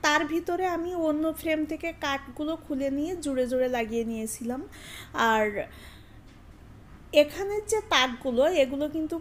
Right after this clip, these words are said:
পুরা বিভিন্ন মাপের, কারণ আমি বলেছি যে আমি অন্য ফ্রেম থেকে খুলে খুলে বাসাতেই বানিয়ে নিয়েছি,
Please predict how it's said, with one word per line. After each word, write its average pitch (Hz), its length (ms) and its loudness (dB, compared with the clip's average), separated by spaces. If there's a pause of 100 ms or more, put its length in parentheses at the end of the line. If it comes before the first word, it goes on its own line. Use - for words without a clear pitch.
পুরা 320 420 -2 (160)
বিভিন্ন 330 540 -2
মাপের, 240 440 0 (380)
কারণ 277 260 2
আমি 294 180 2
বলেছি 269 560 2
যে 269 220 0
আমি 247 220 0
অন্য 269 340 2
ফ্রেম 277 280 0
থেকে 285 240 -6
খুলে 269 300 0
খুলে 311 240 -2
বাসাতেই 285 520 -4
বানিয়ে 254 340 -2
নিয়েছি, 240 500 -2